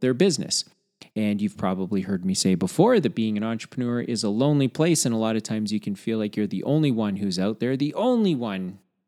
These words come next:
that is trying to do something that not a lot of people do, which is to run a business, to build a business, to provide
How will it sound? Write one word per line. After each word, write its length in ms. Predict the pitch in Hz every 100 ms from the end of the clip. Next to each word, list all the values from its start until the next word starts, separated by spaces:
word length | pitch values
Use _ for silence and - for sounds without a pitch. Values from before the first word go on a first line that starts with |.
| -
that 120 | 104
is 120 | 101
trying 520 | - 117 120 120 113 110 - - - _
to 100 | -
do 540 | 101 131 131 127 127 117 -
something 640 | - 170 196 156 113 107 - _ -
that 120 | 110
not 200 | 113 113
a 40 |
lot 180 | 113 107
of 60 | 104
people 280 | - - 101
do, 220 | 95 78
which 220 | 85 -
is 160 | 92 -
to 280 | - 85 - - - - -
run 240 | 98 113 156
a 60 |
business, 420 | 135 139 131 135 -
to 100 | -
build 300 | 131 113 113
a 40 |
business, 440 | 104 110 104 107 -
to 120 | -
provide 760 | - 90 101 101 104 104 98